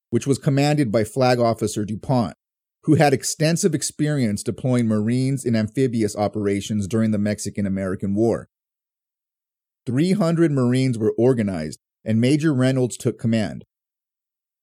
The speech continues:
The Marines were given the brand new Springfield Model eighteen sixty-one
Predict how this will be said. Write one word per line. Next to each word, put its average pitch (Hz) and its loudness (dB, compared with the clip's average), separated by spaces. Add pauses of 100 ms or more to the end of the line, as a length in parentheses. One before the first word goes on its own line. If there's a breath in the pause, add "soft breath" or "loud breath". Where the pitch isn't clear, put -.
(340)
The 123 4
Marines 165 2
were 190 0
given 156 2
the - 4
brand 151 2
new 143 4
Springfield 135 -2
Model 123 2
eighteen 123 0
sixty-one 104 -2